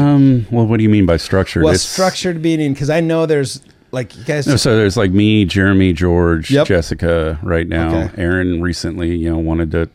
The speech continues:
Speaker 1: step down and focus on family.
Speaker 2: Got
Speaker 1: So,
Speaker 2: it.
Speaker 1: you know, she knows that she's always welcome. I mean, she started it. I
Speaker 2: Yeah,
Speaker 1: mean,
Speaker 2: yeah.
Speaker 1: I, there, I'm never gonna be able to take that away, and I
Speaker 2: Right.
Speaker 1: never would, and I don't think anybody on the crew would either. Um,
Speaker 2: Brian Jar was involved
Speaker 1: Brian,
Speaker 2: early?
Speaker 1: I bel-, yeah, still is a silent
Speaker 2: Okay.
Speaker 1: partner.
Speaker 2: Got it.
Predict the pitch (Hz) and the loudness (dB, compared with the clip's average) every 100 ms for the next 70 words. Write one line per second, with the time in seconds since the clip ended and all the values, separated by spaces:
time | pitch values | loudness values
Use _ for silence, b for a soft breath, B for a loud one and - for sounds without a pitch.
0 | - - 87 - 87 82 80 85 85 92 | -12 -6 -6 -4 -4 -4 -4 -6 -6 -6
1 | 90 90 87 90 87 - 80 - B B | -6 -4 -2 -2 -2 -2 -2 -6 B B
2 | B B 87 78 - b b b b b | B B -4 -4 -8 b b b b b
3 | _ _ - - - 95 92 87 90 - | _ _ -14 -6 -2 0 0 0 -4 -4
4 | 95 85 87 87 80 85 - 92 87 80 | -2 0 0 -2 0 -2 0 -2 0 0
5 | 82 78 - 90 - - 80 76 67 71 | -2 -4 -6 -8 -6 -4 -4 -4 -6 -8
6 | - 90 80 - 135 85 92 92 90 90 | -8 -2 0 2 0 -2 -4 -2 0 2
7 | 87 85 80 82 78 80 78 76 - 78 | 2 0 0 0 0 0 0 -2 -4 -4
8 | 80 78 73 73 73 82 80 80 85 82 | -2 -2 -2 -4 -6 -4 -2 0 0 0
9 | 80 73 78 78 71 71 b b b 80 | -2 -2 -2 -2 -4 -10 b b b -4
10 | 78 73 80 82 80 78 78 78 73 - | -2 -2 -4 -4 -4 -2 -2 -2 -4 -6
11 | 78 73 73 76 98 - - B B B | -6 -4 -4 -4 -6 -8 -12 B B B
12 | - 80 78 73 139 135 147 147 135 143 | -8 -6 -4 -4 -2 -2 0 0 0 2
13 | 143 131 135 127 123 123 107 95 95 104 | 2 0 0 0 -2 -2 0 2 2 2
14 | 104 98 90 101 104 92 - 98 92 98 | 2 0 0 0 2 0 0 0 2 2
15 | 95 98 104 95 98 - 95 92 98 95 | 2 0 0 0 0 0 0 0 -2 -4
16 | - 85 | -4 -2